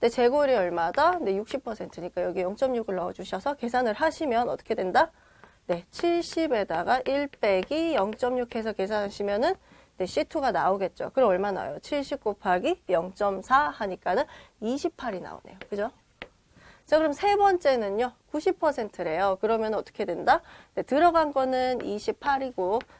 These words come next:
나온 거는 얼마인지 지금 계산을 하게 되면 어떻게 된다?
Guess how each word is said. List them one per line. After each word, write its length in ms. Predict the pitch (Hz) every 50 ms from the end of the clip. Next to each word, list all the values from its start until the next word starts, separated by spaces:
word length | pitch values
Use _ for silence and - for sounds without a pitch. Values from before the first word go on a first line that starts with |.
| - -
나온 360 | - 165 175 190 226 277 285
거는 580 | 262 262 254 254 254 247 247 254 254 254 254 - _ _ _ _ _ _
얼마인지 420 | - 202 220 240 247 247 233 240
지금 200 | 233 233 226 226
계산을 500 | 208 - 185 175 - 226 233 233 233 226
하게 300 | 233 262 311 294 294 269
되면 200 | 233 214 208 208
어떻게 240 | 160 - - - 233
된다? 300 | 220 208 196 196 262 302